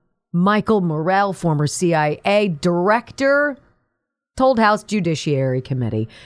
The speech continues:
that it was Anthony Blinken who was working on Biden's campaign at the time, who's, of course, now Secretary of State because we fail upwards in this revolving door of suck, to encourage all these other people to sign this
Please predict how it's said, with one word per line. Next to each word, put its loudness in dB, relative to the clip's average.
that -2
it 0
was 2
Anthony 0
Blinken -2
who 4
was 2
working 0
on 0
Biden's 2
campaign -2
at -2
the -4
time, -2
who's, 4
of -2
course, -2
now 4
Secretary -4
of -6
State -4
because 0
we 0
fail 0
upwards 0
in -2
this -6
revolving 0
door 0
of -4
suck, -4
to 0
encourage 0
all 0
these 0
other 0
people -2
to -4
sign -2
this -2